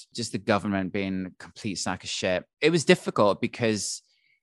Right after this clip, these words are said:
it's the same as growing up in small town America, where the further you move away from the coast, the further you move away from the big cities, the smaller the minds get. And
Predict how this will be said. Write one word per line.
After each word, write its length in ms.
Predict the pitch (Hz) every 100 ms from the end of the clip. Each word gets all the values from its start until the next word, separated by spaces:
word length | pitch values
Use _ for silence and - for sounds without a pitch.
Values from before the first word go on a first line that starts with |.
| _ -
it's 160 | 135
the 80 | 156
same 240 | 143 160 151
as 100 | 131
growing 240 | 127 123
up 160 | 110 123
in 60 |
small 340 | 107 - 104 98
town 220 | 104 95
America, 480 | 92 90 87 - 87
where 360 | 90 92 90 90 -
the 80 | 104
further 320 | - 127 127
you 100 | 127
move 160 | 123 101
away 160 | 107
from 140 | 101 104
the 60 |
coast, 380 | - 95 92 -
the 60 | - 110
further 160 | 107 107
you 40 |
move 180 | 107 95
away 160 | 101
from 100 | 90
the 80 | 101
big 180 | 98 85
cities, 500 | - 95 92 90 - - - _
the 60 | 110
smaller 420 | - 117 107 101
the 120 | 95
minds 480 | 101 101 104 101 90
get. 320 | - 69 - _ -
And 420 | 101 95 95 92